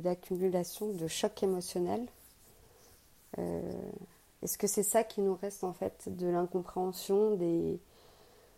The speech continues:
de l'éventuelle violence, en fait, euh, de l'extérieur ? Parce qu'en fait, si, si faut, faut quand même dire un truc, et je pense que j'en parlerai plus tard, plus longuement, mais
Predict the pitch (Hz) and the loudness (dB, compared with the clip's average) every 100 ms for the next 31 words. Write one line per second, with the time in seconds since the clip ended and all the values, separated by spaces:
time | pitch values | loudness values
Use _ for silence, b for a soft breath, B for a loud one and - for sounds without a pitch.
0 | b - - _ _ - - - _ - | b -20 -20 _ _ -20 -20 -20 _ -20
1 | - - - - 185 185 190 180 185 - | -20 -20 -16 -6 -2 6 6 6 4 4
2 | 180 175 202 208 202 208 214 - 170 196 | 2 4 6 8 8 6 4 -2 -4 -2
3 | 196 - 175 170 - - - 196 - - | -2 0 0 0 0 -2 -4 -8 -10 -12
4 | - 185 185 180 - 180 170 180 202 214 | -2 2 2 0 -2 -4 -2 0 -2 -4
5 | - - - - - - b b b 202 | -16 -20 -20 -20 -20 -20 b b b 8
6 | 196 208 185 247 - - 175 - - - | 10 8 10 6 6 2 2 2 -2 -4
7 | - - 170 - - - 180 180 180 170 | -4 -2 -2 0 -2 4 6 8 6 6
8 | 180 175 175 - 220 208 180 175 - - | 4 4 2 2 0 2 2 2 -2 -4
9 | 185 - 180 170 - 170 175 180 - 196 | -4 0 0 0 2 0 2 0 0 4
10 | 196 190 - - - 196 196 202 220 233 | 4 4 -2 -16 4 8 10 10 8 8
11 | 202 170 | 8 6